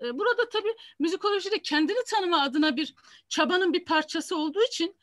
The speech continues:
felsefi birdir. Mesela P H D dediğinizde siz, e, philosophy of doctor'dır aslında. Doktora filozofudur. Avrupa'da böyle anılır bu.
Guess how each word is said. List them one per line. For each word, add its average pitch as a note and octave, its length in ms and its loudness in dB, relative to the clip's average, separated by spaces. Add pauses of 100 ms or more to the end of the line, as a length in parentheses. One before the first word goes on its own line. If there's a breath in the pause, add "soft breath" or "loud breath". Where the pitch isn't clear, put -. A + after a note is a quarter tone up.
(280 soft breath)
felsefi D4+ 560 0
birdir. B3+ 320 -4
Mesela D4 440 -2 (140)
P D#4 100 -2
H F#4 300 0
D G#4+ 100 0
dediğinizde D4 420 0
siz, - 320 -10 (320 loud breath)
e, A#3 380 -4
philosophy F#4+ 520 0
of - 180 -8
doctor'dır C4+ 480 -2
aslında. F#3+ 460 -10 (400 soft breath)
Doktora F4 380 4
filozofudur. A3 580 -4
Avrupa'da E4+ 540 -2
böyle F#4 240 2
anılır G3 440 -6
bu. A#4+ 180 -8